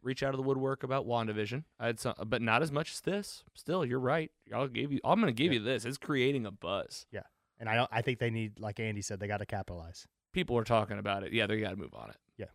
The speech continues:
Speaker 1: I'll say it again. I'll, I'll give it up for the
Speaker 2: Here,
Speaker 1: movie.
Speaker 2: here you
Speaker 1: Uh,
Speaker 2: go, Zack Snyder.
Speaker 1: jeez.
Speaker 2: Here's a, let's do a five film contract,
Speaker 1: There you go.
Speaker 2: hundred million dollars.
Speaker 1: Bring it
Speaker 2: Call
Speaker 1: on. Bring it on.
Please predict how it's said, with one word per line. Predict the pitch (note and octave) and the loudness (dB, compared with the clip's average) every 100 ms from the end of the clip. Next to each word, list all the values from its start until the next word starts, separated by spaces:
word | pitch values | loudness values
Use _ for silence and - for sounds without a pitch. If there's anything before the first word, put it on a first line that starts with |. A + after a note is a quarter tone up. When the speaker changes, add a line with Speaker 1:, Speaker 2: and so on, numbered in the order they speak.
| _ _ _ _ _ _ _ _ _ _ A#2+ | _ _ _ _ _ _ _ _ _ _ -8
Speaker 1:
I'll | |
say | F3 A2+ | -2 -2
it | G#2 | 0
again. | C3 G#2 | 0 0
I'll, | B2 - | -4 -6
I'll | - B2 | -6 -4
give | A2 G#2+ | -2 -2
it | F2+ | -2
up | G2+ | -4
for | - | -6
the | F#2+ | -4
Speaker 2:
Here, | F2+ D3 | 0 0
Speaker 1:
movie. | F#2 G2+ - | 0 -10 -4
Speaker 2:
here | B2+ | 0
you | |
Speaker 1:
Uh, | C#3+ | 4
Speaker 2:
go, | D#3 | 4
Zack | B2+ B2 - | 6 4 2
Snyder. | C3+ B2 B2 | 0 2 4
Speaker 1:
jeez. | B2+ A2 - - - | 4 2 -2 -6 2
Speaker 2:
Here's | C#3+ C3+ | 6 6
a, | C3+ B2+ - - - | 8 6 4 -4 0
let's | C3+ - | 0 4
do | C#3+ | 6
a | |
five | B2 B2+ B2+ | 8 8 8
film | B2 C3+ B2+ | 8 4 4
contract, | C3 B2+ A#2+ B2 A#2 - | 4 6 6 6 4 4
Speaker 1:
There | A#2+ | 4
you | |
go. | B2+ | 6
Speaker 2:
hundred | C3+ | 6
million | B2 A#2 | 6 4
dollars. | A2 G2+ G2+ - - | 4 2 0 -4 4
Speaker 1:
Bring | C3 C#3+ | 6 8
it | |
Speaker 2:
Call | C#3+ | 6
Speaker 1:
on. | - - | 4 -2
Bring | A#2+ C#3 | 2 4
it | C#3+ | 6
on. | D3+ A2+ | 6 4